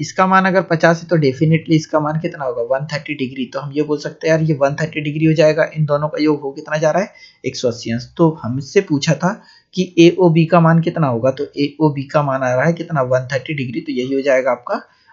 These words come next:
आंसर। इतना बेसिक सा क्वेश्चन था। अगला क्वेश्चन देखते हैं। तो अगला क्वेश्चन कुछ इस प्रकार से हो जाएगा कि आपको दो सरल रेखाएं दे रखी है, ठीक है, मतलब क्वेश्चन नंबर जो भी हो। तो एक ये पहली सरल रेखा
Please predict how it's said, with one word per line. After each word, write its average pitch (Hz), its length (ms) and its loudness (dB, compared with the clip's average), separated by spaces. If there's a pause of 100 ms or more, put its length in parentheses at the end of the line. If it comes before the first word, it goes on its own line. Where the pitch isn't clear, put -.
आंसर। - 440 -6
इतना 196 200 0
बेसिक 143 320 -2
सा 185 160 -2
क्वेश्चन 180 380 0
था। - 280 -10 (380)
अगला 160 240 6
क्वेश्चन 165 320 -2
देखते 113 260 -4
हैं। 190 260 -4 (1120)
तो 165 120 6
अगला 160 380 4
क्वेश्चन 208 340 -4
कुछ 196 220 -4
इस 170 120 -6
प्रकार 147 360 2
से 156 160 -4
हो 135 40 -2
जाएगा 131 340 2
कि 170 280 0
आपको 156 400 0
दो 156 200 4
सरल 143 280 2
रेखाएं 147 400 2
दे 120 140 2
रखी 95 280 -8
है, 101 100 -8
ठीक - 200 -10
है, 190 260 -2
मतलब - 260 -6
क्वेश्चन 127 320 -4
नंबर 135 260 -2
जो 131 140 0
भी 139 120 -2
हो। 160 320 -2 (540)
तो 143 80 2
एक 139 160 2
ये 151 60 4
पहली 139 360 0
सरल 175 300 4
रेखा 175 500 -2